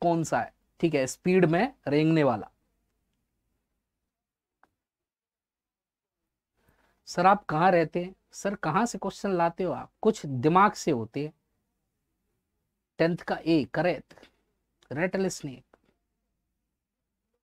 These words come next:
करैत, करैत, करैत, करैत, करैत। चलिए, तो करैत तो आपको पता है भारत का सबसे जहरीला सांप है, ठीक है। रेटल स्नेक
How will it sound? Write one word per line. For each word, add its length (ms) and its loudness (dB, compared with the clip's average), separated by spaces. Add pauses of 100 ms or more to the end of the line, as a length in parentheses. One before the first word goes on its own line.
(640)
करैत, 340 -6
करैत, 400 -8
करैत, 320 -10
करैत, 340 -8
करैत। 380 -14
चलिए, 340 4 (680)
तो 60 2
करैत 440 6
तो 60 10
आपको 280 4
पता 240 4
है 80 4
भारत 360 2
का 100 -2
सबसे 360 -2
जहरीला 420 6
सांप 340 4
है, 60 -12 (220)
ठीक 160 0
है। 140 -2 (640)
रेटल 400 8
स्नेक 460 -4